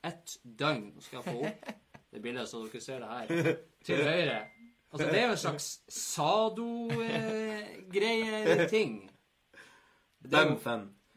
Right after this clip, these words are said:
Speaker 1: med en va-, jeg vet ikke hva varebilen gjør der, men, eh, det her er jo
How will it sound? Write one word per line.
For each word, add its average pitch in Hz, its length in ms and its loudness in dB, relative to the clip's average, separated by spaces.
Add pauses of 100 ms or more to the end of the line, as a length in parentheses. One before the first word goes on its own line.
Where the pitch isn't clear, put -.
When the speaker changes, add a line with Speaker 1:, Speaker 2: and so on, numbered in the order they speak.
(480)
Speaker 1:
med 156 340 0
en 180 220 0
va-, 131 100 -6
jeg 160 140 -2
vet 202 100 -2
ikke 175 160 -4
hva 156 80 0
varebilen 190 560 0
gjør 123 240 -2
der, 113 160 -6
men, 127 260 -4
eh, 127 600 -6
det - 120 -8
her 180 120 2
er 175 80 0
jo 131 100 -2